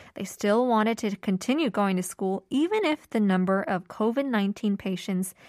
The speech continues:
increases. And the reason why is interesting. It can be interpreted that students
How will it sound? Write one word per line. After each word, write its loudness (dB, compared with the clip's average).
increases. 0
And 6
the 4
reason 0
why 2
is -4
interesting. -4
It 0
can 2
be 0
interpreted 4
that 0
students 0